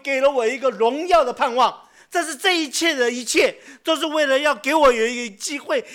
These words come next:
可以在他面前侍奉。因为我们侍奉他，我们就可以从他那里得到荣耀。若有人侍奉，侍奉我，服侍我，我父必怎么样？对呀，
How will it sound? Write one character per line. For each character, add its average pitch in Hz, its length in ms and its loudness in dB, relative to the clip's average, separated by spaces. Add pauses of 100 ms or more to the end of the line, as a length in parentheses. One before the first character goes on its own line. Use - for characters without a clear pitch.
(120)
可 277 100 -6
以 262 60 -4
在 269 180 -2
他 262 140 -4
面 262 220 -6
前 202 260 -4 (180)
侍 - 320 -10
奉。 156 240 -8 (920)
因 320 100 -4
为 349 60 2
我 262 220 0
们 277 120 -4
侍 - 280 -2
奉 277 240 -6
他， 262 280 0 (160)
我 220 120 0
们 226 100 -4
就 285 160 -6
可 220 160 -4
以 254 100 -6
从 208 220 -14
他 220 140 -2
那 233 160 -4
里 190 180 -8
得 190 180 -6
到 170 160 0
荣 147 200 -8
耀。 135 360 -8 (680)
若 262 160 4
有 240 160 4
人 226 160 -2
侍 269 260 -10
奉， 220 500 -6 (280)
侍 - 260 -4
奉 247 240 0
我， 190 220 4
服 233 200 -6
侍 311 200 -4
我， 196 420 4 (300)
我 180 200 0
父 220 280 -4
必 214 160 -4
怎 175 100 -4
么 165 80 -2
样？ 151 240 0 (1500)
对 143 160 -12
呀， 131 340 -8